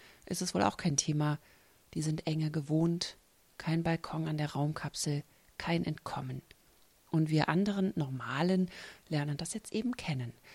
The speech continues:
Schade nur, dass sich die eigene Raumkapsel nicht durch ein aufregendes Gebiet bewegt, wie zum Beispiel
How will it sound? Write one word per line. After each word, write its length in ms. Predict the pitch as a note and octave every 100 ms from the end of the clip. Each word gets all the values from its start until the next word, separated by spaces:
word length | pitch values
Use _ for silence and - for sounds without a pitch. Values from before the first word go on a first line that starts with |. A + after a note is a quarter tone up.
| - -
Schade 460 | - E3 G3 E3+
nur, 340 | D3 D3 F#3 G#3+ - - -
dass 140 | D#3+
sich 120 | D#3+
die 140 | - D3
eigene 340 | F3+ G#3+ F3
Raumkapsel 760 | D3 E3+ G3 - - - F#3+ F3+ - -
nicht 220 | F3 F3 F#3+
durch 160 | F3
ein 120 | E3+ -
aufregendes 680 | F3 F#3 - E3+ E3+ E3+ -
Gebiet 380 | E3 E3 -
bewegt, 480 | D3 C#3 C#3+ - - - - _ -
wie 120 | E3
zum 120 | E3
Beispiel 540 | E3 E3 - F3 E3+